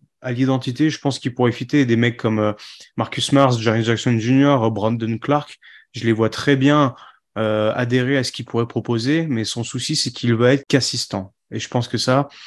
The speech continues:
il va ronger son frein et, euh, même si Memphis a montré par le passé qu'il pouvait recruter des, des, des coachs, euh, des, des menteurs, euh, en pro-, en provenance d'Europe, je n'y crois pas la moindre seconde et franchement, euh,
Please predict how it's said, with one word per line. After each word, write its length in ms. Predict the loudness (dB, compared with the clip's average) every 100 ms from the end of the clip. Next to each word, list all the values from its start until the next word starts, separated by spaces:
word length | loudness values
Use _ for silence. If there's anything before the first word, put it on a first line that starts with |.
| -18 -18 -12 -2
il 80 | 4
va 100 | 4
ronger 320 | 6 4 4
son 220 | 2 0
frein 500 | 0 0 2 2 0
et, 260 | -4 -2 -2
euh, 760 | 0 -2 -2 -2 -4 -4 -6 -6 -4 -4 -6 -10 -10
même 300 | -4 2 2
si 160 | 2 2
Memphis 320 | 4 2 0
a 40 | -2
montré 260 | -2 -2
par 120 | 0 0
le 60 |
passé 260 | 0 -2 -2
qu'il 140 | -6
pouvait 240 | -8 -2 0
recruter 440 | 0 0 -2 0
des, 300 | 2 0 -2 0
des, 320 | 6 10 10
des 160 | 10 6
coachs, 400 | 6 4 4 4
euh, 200 | 2 2
des, 260 | 2 0 0
des 200 | 0 2
menteurs, 500 | 2 2 2 2 2
euh, 460 | 0 0 -2 -2
en 160 | -2 -4
pro-, 320 | -4 -2 0
en 120 | 0
provenance 500 | -2 -2 0 0 0
d'Europe, 280 | -2 -2 -2
je 160 | -4 -4
n'y 160 | -4
crois 220 | -4 -6 0
pas 120 | 2
la 120 | 4
moindre 220 | 2 0
seconde 440 | 0 0 2 2 2
et 280 | 0 -2
franchement, 680 | -6 -8 -6 -2 0 0 -2
euh, 220 | -4 -6